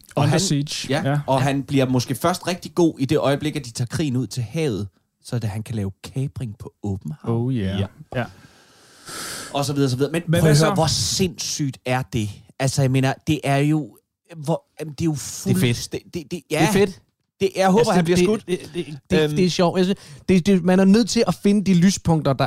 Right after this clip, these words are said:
Speaker 3: er ved den her, øh, øh, krig, øh, som vi må, det, det skal jo omtales som en krig, ellers så bliver vi fyret i Bulgarien.
Speaker 1: Mm.
Speaker 3: Øh,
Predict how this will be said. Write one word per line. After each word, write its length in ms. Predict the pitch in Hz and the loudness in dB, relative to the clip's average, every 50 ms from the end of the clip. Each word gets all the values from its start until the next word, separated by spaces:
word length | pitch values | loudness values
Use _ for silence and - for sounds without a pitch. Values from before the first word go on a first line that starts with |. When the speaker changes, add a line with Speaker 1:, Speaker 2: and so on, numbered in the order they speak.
| - _ - | -4 _ -6
Speaker 3:
er 160 | 131 127 135 127 _ - | -6 -4 -4 -6 _ -2
ved 80 | 131 | 0
den 140 | 120 117 117 | 2 2 4
her, 180 | 113 120 117 110 | 2 2 0 0
øh, 240 | - 113 104 104 101 98 | 2 2 4 4 2 2
øh, 180 | - 110 101 98 - _ - | 0 0 0 0 -2 _ -12
krig, 260 | - - 123 113 104 - - - _ - - - - - _ - | -6 -2 -2 -2 -2 -4 -14 -20 _ -20 -20 -20 -20 -14 _ 0
øh, 400 | 123 120 117 110 107 101 98 101 | 2 2 4 4 4 2 0 0
som 220 | 95 - 113 107 104 | 0 0 -2 0 0
vi 80 | 104 98 101 - | 0 -2 -2 -2
må, 260 | - 110 107 101 87 - 127 123 110 104 - - | 0 0 0 0 0 -2 -4 -6 -6 -6 -8 -4
det, 180 | - 123 117 - | -2 -2 0 2
det 60 | 131 | 0
skal 120 | 117 - 143 | 2 2 4
jo 60 | 120 | 4
omtales 300 | 107 117 127 - 113 92 | 4 4 4 2 0 0
som 100 | 104 98 92 | 0 -2 -2
en 60 | 90 | -2
krig, 220 | - - 127 127 _ - | 0 0 0 0 _ -6
ellers 200 | - 117 98 - | -6 -6 -4 -4
så 80 | - 110 | -6 -6
bliver 180 | 104 - 107 | -4 -4 -4
vi 120 | 95 95 87 | -2 -4 -6
fyret 320 | - - 104 95 101 104 | -4 -2 0 2 2 2
i 60 | 95 | 0
Bulgarien. 460 | 87 - 87 87 - 90 - 85 90 92 - _ - | -2 -4 -6 -6 -6 -6 -6 -6 -8 -10 -12 _ -10
Speaker 1:
Mm. 160 | 113 107 98 95 - _ - | -8 -8 -8 -10 -12 _ 0
Speaker 3:
Øh, 560 | - 104 98 95 90 90 87 87 90 90 | 2 4 4 4 4 4 4 4 2 0